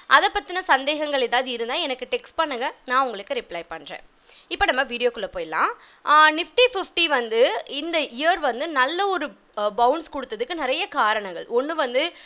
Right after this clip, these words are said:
ஆ, போஸ்ட் எலெக்ஷன், so எலெக்ஷன் ரேலி இருந்தது. அப்புறம் ஃபாரின் இன்வெஸ்டர்ஸ் வந்து, ஆ, again வந்து இப்ப ஆள்ற கட்சி தான் வரப்போகுது அப்படிங்கிற பாசிட்டிவான நியூஸ் மார்க்கெட்டை வந்து இன்னும் இந்திய பங்குச்சந்தையில நிறைய இன்வெஸ்ட் பண்ண வச்சாங்க. அதுக்கப்புறமா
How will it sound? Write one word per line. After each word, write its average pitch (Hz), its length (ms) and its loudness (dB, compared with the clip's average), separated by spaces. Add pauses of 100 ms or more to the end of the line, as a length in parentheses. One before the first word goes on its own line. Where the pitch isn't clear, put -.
(220)
ஆ, 226 420 8
போஸ்ட் 294 300 2
எலெக்ஷன், 226 540 -2 (100)
so 214 180 -6
எலெக்ஷன் 240 640 -2
ரேலி 254 380 8
இருந்தது. 202 480 -6 (220)
அப்புறம் 262 280 -2
ஃபாரின் 311 460 6
இன்வெஸ்டர்ஸ் 262 440 0
வந்து, 247 480 -2 (280)
ஆ, 233 260 8
again 339 420 0
வந்து 262 380 -4
இப்ப 247 420 4
ஆள்ற 285 160 -2
கட்சி 247 300 -8
தான் 254 160 0
வரப்போகுது 233 560 2
அப்படிங்கிற 294 400 -4
பாசிட்டிவான 262 540 0
நியூஸ் 254 260 -8
மார்க்கெட்டை 254 440 -4
வந்து 262 300 -6 (260)
இன்னும் 359 460 0
இந்திய 311 360 0
பங்குச்சந்தையில 262 560 0
நிறைய 262 480 -2
இன்வெஸ்ட் 277 260 -4
பண்ண 233 200 -4
வச்சாங்க. 196 580 -4 (340)
அதுக்கப்புறமா 277 640 0